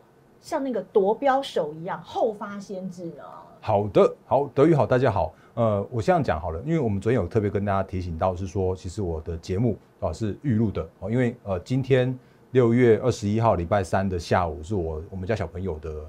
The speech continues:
Speaker 2: 国小的毕业典礼，哦，那怎么样我还是得去，哦，所以，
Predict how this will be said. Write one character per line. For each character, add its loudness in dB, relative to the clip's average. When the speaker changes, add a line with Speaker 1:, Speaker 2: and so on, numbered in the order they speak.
Speaker 2:
国 -2
小 -6
的 -10
毕 -8
业 0
典 -6
礼， -6
哦， -8
那 2
怎 -4
么 0
样 2
我 -2
还 -6
是 -14
得 -6
去， -2
哦， -4
所 6
以， 2